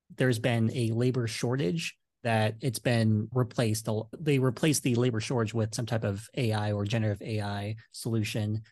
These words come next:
Like, an example would be, the, the most recent one was in hotels, where there was a, a massive labor shortage, and now they've replaced it all with, like, robotics, and they just replaced, like, a customer service line with chatbots. So we're seeing industries that,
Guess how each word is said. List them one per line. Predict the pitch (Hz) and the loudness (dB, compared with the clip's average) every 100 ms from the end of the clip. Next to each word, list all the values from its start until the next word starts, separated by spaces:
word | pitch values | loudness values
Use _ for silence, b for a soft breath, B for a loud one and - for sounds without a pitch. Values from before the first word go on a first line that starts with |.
| b - | b -2
Like, | 120 113 | 0 2
an | |
example | 113 113 117 120 113 113 | 0 2 2 2 2 2
would | 113 | 0
be, | 113 | 0
the, | 113 139 | 0 0
the | 139 | 2
most | 143 127 - | 4 2 2
recent | 139 139 | 0 0
one | 117 110 | -2 0
was | 107 107 - - | 0 -4 -6 -2
in | 120 | 0
hotels, | 107 117 107 123 107 101 B B B - | 4 2 2 0 0 -2 B B B -2
where | 117 | 2
there | 113 | 4
was | 110 107 | 4 2
a, | 117 113 113 | 0 0 -2
a | 113 | 0
massive | 120 113 113 123 107 - | 0 0 0 -2 -2 -6
labor | - 135 131 120 | -4 0 2 2
shortage, | - 123 113 110 110 B B B | 0 0 0 0 -6 B B B
and | - 117 | 0 2
now | 123 117 | 2 2
they've | 113 110 107 | 2 0 -2
replaced | 113 117 110 113 | -4 -2 -2 0
it | 107 | -2
all | 104 | -2
with, | 104 | -2
like, | 110 107 | -4 -4
robotics, | 107 98 95 98 98 104 104 | -4 -4 -4 -4 -6 -6 -4
and | 98 101 - _ _ - - | -4 -6 -12 _ _ -16 -10
they | 139 117 | -2 0
just | 120 | 2
replaced, | 113 127 113 | 2 2 2
like, | 110 | 2
a | |
customer | 104 131 110 110 | 2 0 2 2
service | - 113 110 | 2 0 0
line | 117 110 110 | 0 0 0
with | 107 104 - | 0 -4 -4
chatbots. | - 104 - 98 101 - | -4 -4 -4 -4 -4 -2
So | 120 107 113 B B - | 0 0 -2 B B 0
we're | 143 | 2
seeing | - 147 127 117 113 - | 4 4 4 2 -2 2
industries | 165 156 160 135 | 4 4 4 4
that, | 123 110 | 4 0